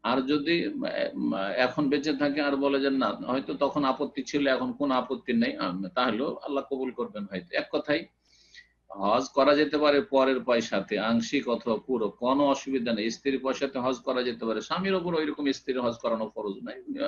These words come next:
আহ, অধিকাংশ স্বামীরা স্ত্রীকে হজ করাচ্ছে। আহ, কিন্তু কথা হচ্ছে যে সেটা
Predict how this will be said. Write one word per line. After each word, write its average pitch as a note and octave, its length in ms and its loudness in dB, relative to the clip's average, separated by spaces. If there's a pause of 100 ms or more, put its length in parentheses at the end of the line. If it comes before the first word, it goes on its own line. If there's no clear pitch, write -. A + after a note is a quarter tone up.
(480)
আহ, A2 160 0
অধিকাংশ A#2 500 2
স্বামীরা G#2 560 -2
স্ত্রীকে G#2+ 340 -6
হজ B2 160 0
করাচ্ছে। D3 380 0 (840)
আহ, G2 360 0
কিন্তু C3+ 680 -2
কথা C3+ 220 -2
হচ্ছে C3 280 -4
যে G#2+ 260 -2
সেটা A2+ 580 -2